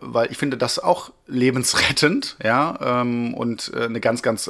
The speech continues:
faszinierende und spannende Geschichte. Auch dazu könnten wir mal eine Podcast-Folge machen. Äh, aber zum Beispiel auch P T B S, äh, ähm, Hunde, Assistenzhunde. Da haben wir mal einen Dreh gemacht, äh, beim Welpentrainer,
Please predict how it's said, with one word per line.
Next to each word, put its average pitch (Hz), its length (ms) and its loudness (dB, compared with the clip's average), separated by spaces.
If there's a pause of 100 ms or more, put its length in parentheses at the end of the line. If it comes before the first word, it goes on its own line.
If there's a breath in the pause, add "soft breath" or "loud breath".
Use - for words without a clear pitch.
(100)
faszinierende 143 680 2
und 120 120 0
spannende 117 300 0
Geschichte. 107 300 -2
Auch 90 80 -4
dazu 95 260 -6
könnten 104 180 -10
wir 98 40 -6
mal 90 80 -4
eine 90 80 -8
Podcast-Folge - 580 -4
machen. 101 220 -6 (480 loud breath)
Äh, 117 60 -4
aber 117 420 2
zum - 100 -2
Beispiel 131 180 0
auch 135 140 2
P 160 160 0
T 147 120 -2
B 135 120 4
S, - 300 -2 (420 loud breath)
äh, 117 540 2
ähm, 107 340 -4
Hunde, 120 480 4
Assistenzhunde. 120 800 -4
Da 117 140 0
haben 131 120 -2
wir 143 60 2
mal 127 120 2
einen 113 180 -4
Dreh 139 340 2
gemacht, 202 720 -2
äh, 156 400 -6
beim 143 220 -6
Welpentrainer, 151 720 -2